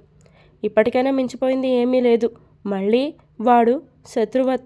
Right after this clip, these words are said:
శత్రుత్వాన్ని స్టార్ట్ చేశాడు, దాన్ని ఎలా అయినా ఎండ్ చేస్తే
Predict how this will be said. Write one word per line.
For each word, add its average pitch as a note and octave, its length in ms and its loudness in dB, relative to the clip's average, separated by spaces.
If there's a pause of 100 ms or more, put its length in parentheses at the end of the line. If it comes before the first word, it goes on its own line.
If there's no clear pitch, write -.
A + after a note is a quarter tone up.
(140)
శత్రుత్వాన్ని C4 640 -2
స్టార్ట్ B3 280 -2
చేశాడు, A#3+ 400 -2 (340)
దాన్ని G#3 340 0
ఎలా G3+ 200 -2
అయినా B3 260 0
ఎండ్ A#3+ 240 -2
చేస్తే C4 320 -2